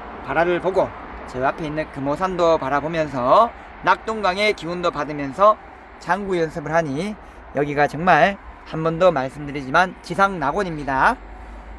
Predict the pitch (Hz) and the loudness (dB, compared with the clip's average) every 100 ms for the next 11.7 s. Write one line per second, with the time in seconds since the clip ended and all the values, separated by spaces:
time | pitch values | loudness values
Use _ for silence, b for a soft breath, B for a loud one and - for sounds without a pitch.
0 | - 147 208 254 233 226 202 160 160 170 | -12 0 2 2 0 -2 -2 -6 -8 -10
1 | 160 156 143 - - 139 165 202 190 196 | -4 -4 -4 -8 -6 0 2 4 2 0
2 | 190 156 156 156 139 127 139 151 147 131 | -4 -6 -4 -6 -8 -8 -6 -6 -6 -6
3 | 156 - 131 202 233 B - - 147 202 | -6 -4 0 0 -2 B -20 -2 2 2
4 | 208 160 180 - 147 - 190 143 110 107 | 0 -4 -6 -4 -4 -2 -2 -2 -8 -10
5 | 113 156 170 180 180 143 190 233 B B | -6 0 2 2 0 4 4 4 B B
6 | - 190 240 233 220 220 220 254 247 - | -2 2 4 2 -2 0 4 4 2 -4
7 | 127 131 147 147 170 226 202 202 202 185 | -8 -2 0 0 2 4 4 4 4 4
8 | 156 180 262 B B B - 269 262 262 | 6 6 4 B B B -4 0 4 4
9 | 254 208 190 220 214 208 214 220 196 175 | 2 -6 0 2 2 0 -4 -6 -8 -6
10 | 190 175 165 - 156 214 262 - - - | -4 -4 -8 -6 4 4 4 -6 -20 -16
11 | 156 202 180 160 151 170 | 2 2 2 -6 0 0